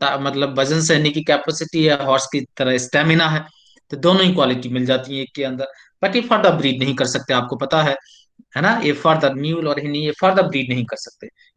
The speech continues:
इनके अपने बच्चे नहीं होंगे, समझे?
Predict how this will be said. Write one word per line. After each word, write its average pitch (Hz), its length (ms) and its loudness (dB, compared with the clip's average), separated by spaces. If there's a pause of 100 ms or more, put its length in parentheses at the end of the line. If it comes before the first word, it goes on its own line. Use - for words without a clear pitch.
इनके 185 200 2
अपने 147 180 0
बच्चे 127 300 -2
नहीं 113 220 -6
होंगे, 98 220 -18 (3500)
समझे? 175 540 -8